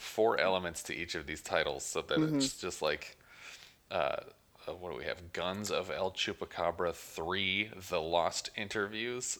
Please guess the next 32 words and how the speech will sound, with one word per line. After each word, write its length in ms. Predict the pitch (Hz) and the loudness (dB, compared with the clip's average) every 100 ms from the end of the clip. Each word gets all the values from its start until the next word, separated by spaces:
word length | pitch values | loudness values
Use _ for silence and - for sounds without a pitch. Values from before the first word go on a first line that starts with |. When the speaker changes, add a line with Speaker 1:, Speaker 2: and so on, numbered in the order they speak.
| - | -6
Speaker 1:
<laughs> 120 | - | -6
It 140 | 143 - | -4 -4
sounds 200 | 127 131 | -2 -2
like 140 | 139 | 2
a, 160 | 92 82 71 - - | 4 2 -2 -14 -2
a 120 | 95 87 - | 0 0 0
bad 440 | - 87 101 92 - | 4 8 8 6 0
Blair 300 | 85 90 85 | 2 2 2
Witch 300 | 80 - - | 0 0 -2
sequel. 500 | - 69 - 67 71 | -2 -6 -6 -4 -4
<laughs> 40 | - - - | -6 -12 2
Speaker 2:
Yeah. 400 | 151 139 117 120 - - - - - | 6 8 6 4 0 -12 -14 -14 2
Speaker 1:
The 120 | 101 | 2
Lost 400 | 87 85 90 - | 6 6 6 2
Interviews. 720 | 80 95 80 67 64 62 - - - - _ - | -6 -2 -2 -2 -8 -8 -12 -12 -14 -16 _ 2
Pocket 380 | 98 98 107 - | 4 6 4 0
Ninjas, 760 | 104 107 110 113 117 113 - - - | -2 -2 0 -2 -2 -4 -8 -8 -10
which 200 | 80 - | -4 0
I 80 | |
assume 360 | 80 78 92 80 | 0 -2 -4 -6
is 80 | 76 | -8
some 160 | 82 76 | -8 -8
sort 260 | - 80 71 | -4 -2 -2
of 60 | - - - - - _ - | -8 -18 -20 -20 -20 _ -6
Pokemon 680 | 92 82 76 73 73 71 76 _ _ - | -4 -4 -4 -2 -2 -4 -12 _ _ -4
ripoff. 500 | 90 85 - - - - - - - - - | 0 4 4 2 -6 -14 -20 -20 -20 -20 -20
<laughs> 500 | - - - - - | -16 -16 -18 -14 0
Legend 280 | 117 127 117 | 0 2 2
of 80 | |
the 80 | 113 | 2
Rollerblade 680 | 95 101 110 113 110 101 104 | 2 4 4 2 2 0 0
Seven, 560 | - - 85 101 113 | -2 2 2 2 -2